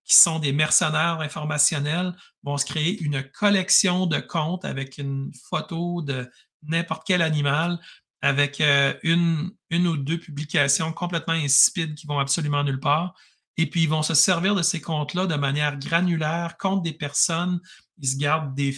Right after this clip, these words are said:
des, des matrices, c'est ce qu'on a pu apprendre de certaines personnes qui sont sorties de ces réseaux-là pour, euh,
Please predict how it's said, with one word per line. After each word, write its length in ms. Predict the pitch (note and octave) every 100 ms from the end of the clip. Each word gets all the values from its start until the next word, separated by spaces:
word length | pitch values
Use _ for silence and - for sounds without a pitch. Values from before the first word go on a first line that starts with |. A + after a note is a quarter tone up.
| - -
des, 200 | D3 C#3
des 160 | C3+
matrices, 580 | C#3+ D3+ D3+ E3+ G3 -
c'est 80 | -
ce 100 | -
qu'on 140 | - C3
a 60 |
pu 160 | B2+ D#3
apprendre 360 | C#3 - D#3+
de 40 | D3+
certaines 340 | - D3 D3+
personnes 340 | C#3+ C#3+ D#3+ D#3
qui 80 |
sont 140 | - C#3
sorties 520 | - C#3 - G3 G#3 - - _ _
de 140 | E3
ces 260 | - - D#3+
réseaux-là 540 | D3 D3 D3 D3 E3+
pour, 360 | F#3+ D3 C3
euh, 60 | B2+